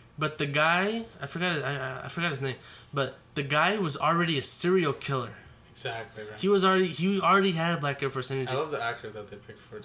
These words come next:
Speaker 2: too.
Speaker 1: Yeah.
Speaker 2: I forgot his name, but
Speaker 1: The, the, he was already somebody that wanted smoke.
Speaker 2: Exactly.
Speaker 1: And then that's why the, that's why the,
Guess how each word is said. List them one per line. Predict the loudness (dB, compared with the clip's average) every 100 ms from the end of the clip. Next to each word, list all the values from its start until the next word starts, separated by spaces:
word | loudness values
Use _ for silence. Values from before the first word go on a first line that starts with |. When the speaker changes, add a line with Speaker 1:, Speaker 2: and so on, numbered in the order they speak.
| -12
Speaker 2:
too. | -4
Speaker 1:
Yeah. | -2 -2 -4
Speaker 2:
I |
forgot | -4 -4
his | -4
name, | -8 -10 -10 -10
but | -12 -12 -18 -20 -20 -12
Speaker 1:
The, | -10 -8 -8
the, | -10 -10 -16 -12
he | -4 0
was | 0 2
already | 2 4 2 2
somebody | 2 4 4 2
that | 0 0
wanted | 0 0 0
smoke. | -2 -2 -4 -4 -12 -20 -20
Speaker 2:
Exactly. | -14 -8 -4
Speaker 1:
And | -2
then | 0 2
that's | 2 2
why | 2
the, | 2 0 0
that's | -2 0
why | 0
the, | 2 0